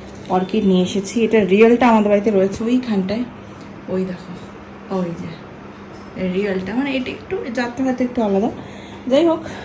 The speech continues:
এটা নিয়ে এসেছি কালকে। এটা সাজানো হয়নি, এটা actually এমনি রাখা রয়েছে। এটা দিওয়ালি ডেকোরেশন একটা ভিডিও বানাবো, সেটাতে সাজাবো। আর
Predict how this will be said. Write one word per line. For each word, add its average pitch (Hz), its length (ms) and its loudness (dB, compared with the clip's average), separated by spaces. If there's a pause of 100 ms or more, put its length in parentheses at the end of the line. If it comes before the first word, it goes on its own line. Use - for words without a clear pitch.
(140)
এটা 226 200 0
নিয়ে 240 220 8
এসেছি 320 280 0 (1080)
কালকে। 196 300 0 (380)
এটা 240 140 6
সাজানো 277 580 8
হয়নি, 254 440 10
এটা 247 200 8
actually 294 260 2
এমনি 247 300 6
রাখা 220 360 0
রয়েছে। 208 340 -4 (460)
এটা 233 180 4
দিওয়ালি 220 320 2
ডেকোরেশন 233 500 6
একটা 233 260 4
ভিডিও 214 260 4
বানাবো, 208 320 4
সেটাতে 233 440 2 (500)
সাজাবো। 220 520 4 (340)
আর 208 260 4